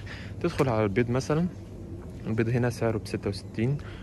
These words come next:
وفي فوق بتسعة وتمانين. طبعًا البيض برضو متفاوت، في بأربعة وتمانين، في هنا حاجة بخمسة وسبعين. فأنت طبعًا إيه، بتشتري برضو المناسب ليك. البيض هنا بيكون مكتوب عليه اللي هي دي،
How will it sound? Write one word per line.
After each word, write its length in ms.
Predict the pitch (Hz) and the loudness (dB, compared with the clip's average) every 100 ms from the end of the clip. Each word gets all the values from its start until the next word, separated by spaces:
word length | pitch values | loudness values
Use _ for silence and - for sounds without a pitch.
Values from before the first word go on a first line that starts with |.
| - - | -10 -6
وفي 200 | 101 117 | -2 -2
فوق 240 | - 107 90 | 2 2 2
بتسعة 340 | - 107 113 | 0 0 0
وتمانين. 280 | 101 98 110 | 2 2 2
طبعًا 220 | 120 113 | 2 2
البيض 220 | 98 110 101 | 2 2 4
برضو 220 | 110 101 | 4 4
متفاوت، 520 | 95 98 98 110 - | 2 0 2 2 2
في 120 | - | -2
بأربعة 280 | 87 98 101 | -2 2 4
وتمانين، 420 | 101 92 92 107 131 - - - - - - - | 2 2 2 2 0 -6 -10 -12 -10 -10 -10 -6
في 220 | - 123 | -2 0
هنا 100 | 120 | 0
حاجة 220 | 117 113 | 0 -2
بخمسة 340 | 104 - 110 107 | -2 -2 -4 -2
وسبعين. 400 | 104 98 104 123 | -2 0 0 0
فأنت 300 | 139 143 127 | 0 0 0
طبعًا 300 | 139 127 113 | 0 0 0
إيه، 180 | 127 | 0
بتشتري 420 | 113 - - 127 123 | -2 -6 0 2 4
برضو 240 | 120 110 | 4 2
المناسب 500 | 101 104 117 - - | 2 4 2 2 0
ليك. 140 | 92 - - - - - - | -2 -2 -4 -4 -6 -6 0
البيض 240 | 107 139 | 4 6
هنا 140 | 147 147 | 6 4
بيكون 320 | 113 104 131 | 2 -2 0
مكتوب 280 | 131 - 120 | 0 0 -2
عليه 240 | 107 131 165 - - | 2 0 0 -6 -2
اللي 200 | - 101 | 0 2
هي 160 | 113 117 | 2 2
دي، 120 | 113 | 0